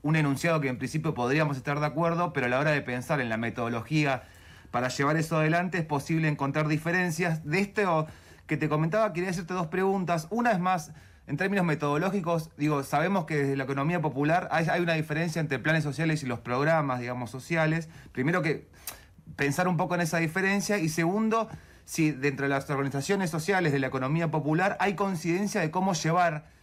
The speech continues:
adelante esto que el gobierno llama como un empalme, ¿no?, entre el trabajo formal y los programas.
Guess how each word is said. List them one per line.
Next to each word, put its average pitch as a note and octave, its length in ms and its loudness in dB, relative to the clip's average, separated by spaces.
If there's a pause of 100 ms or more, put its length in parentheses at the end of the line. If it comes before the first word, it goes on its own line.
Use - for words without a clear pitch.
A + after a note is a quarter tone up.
(160)
adelante D#3+ 540 0
esto F3+ 220 -4
que D3 80 -2
el C#3 80 0
gobierno D#3 380 0
llama E3+ 300 0
como D3 220 0
un D#3+ 60 2
empalme, C#3 560 0
¿no?, C#3 80 -2
entre D3 160 0
el B2 80 -4
trabajo D3+ 340 0
formal D#3 400 -2
y E3 60 -2
los C3+ 120 -2
programas. B2 680 -2